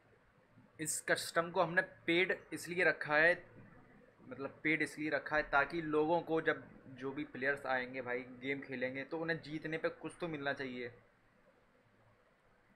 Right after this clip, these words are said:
कुछ तो मिलना चाहिए ना भाई लोग। तो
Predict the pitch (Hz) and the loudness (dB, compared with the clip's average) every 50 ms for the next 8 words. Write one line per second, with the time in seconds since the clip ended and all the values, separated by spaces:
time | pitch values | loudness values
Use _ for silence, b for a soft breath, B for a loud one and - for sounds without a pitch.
0 | _ _ _ _ _ _ _ _ _ - _ _ - - - - - - - - | _ _ _ _ _ _ _ _ _ -20 _ _ -20 -20 -20 -20 -20 -20 -20 -20
1 | - - - - - 151 - - - 170 170 160 151 147 156 151 147 143 127 127 | -20 -20 -18 -12 -10 -10 -8 -4 -4 -4 -2 -2 0 0 0 0 0 -2 -4 -4
2 | 131 147 143 135 143 160 170 180 165 - - - - - - - - _ _ _ | -2 -2 -2 0 0 0 0 0 -2 -2 -4 -14 -18 -20 -20 -20 -20 _ _ _
3 | _ - 151 | _ -6 -4